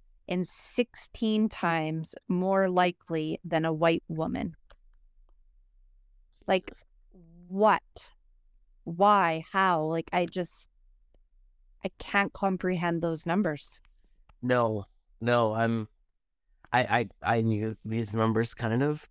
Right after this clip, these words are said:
Speaker 2: but yeah, it's, it's, like, I guess if,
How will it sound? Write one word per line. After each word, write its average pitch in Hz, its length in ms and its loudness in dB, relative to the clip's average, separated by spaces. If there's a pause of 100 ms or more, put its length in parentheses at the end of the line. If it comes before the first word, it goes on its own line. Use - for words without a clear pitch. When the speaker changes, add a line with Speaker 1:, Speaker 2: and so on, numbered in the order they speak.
Speaker 2:
but 107 260 0 (1040)
yeah, 135 480 0 (480)
it's, - 460 -4 (120)
it's, - 600 -2 (1040)
like, 117 240 0
I 123 120 4
guess 135 380 -2 (560)
if, - 240 -4